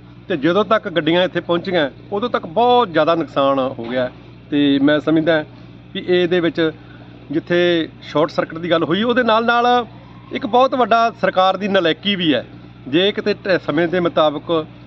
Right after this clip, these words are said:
ਜੇ time ਸਿਰ ਉੱਥੇ ਗੱਡੀਆਂ ਪਹੁੰਚ ਜਾਂਦੀਆਂ ਫਾਇਰ ਬ੍ਰਿਗੇਡ ਵਾਲਿਆਂ ਦੀਆਂ, ਤੇ ਵਧੀਆ ਤਰੀਕੇ ਨਾਲ control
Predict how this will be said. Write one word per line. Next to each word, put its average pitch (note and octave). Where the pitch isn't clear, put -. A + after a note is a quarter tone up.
ਜੇ D3+
time E3
ਸਿਰ F3
ਉੱਥੇ D3+
ਗੱਡੀਆਂ C#3
ਪਹੁੰਚ D#3
ਜਾਂਦੀਆਂ D3
ਫਾਇਰ C3+
ਬ੍ਰਿਗੇਡ C3
ਵਾਲਿਆਂ C3+
ਦੀਆਂ, C#3
ਤੇ E3
ਵਧੀਆ G#3+
ਤਰੀਕੇ E3+
ਨਾਲ D#3
control C#3